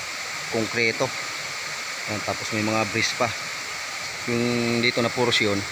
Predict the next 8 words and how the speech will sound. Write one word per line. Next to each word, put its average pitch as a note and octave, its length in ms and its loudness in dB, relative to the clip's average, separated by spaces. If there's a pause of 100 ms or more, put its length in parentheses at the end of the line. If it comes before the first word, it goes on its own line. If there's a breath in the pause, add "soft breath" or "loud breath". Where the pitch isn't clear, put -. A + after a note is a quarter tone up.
(400)
ayan, G2 220 4 (720)
gumuho A2+ 240 6
talaga, A2+ 480 4
guys. - 480 2 (800)
Ayan. G2 160 0 (2750)
Ayan, G2+ 160 2
may G2+ 120 4
mga G#2+ 220 4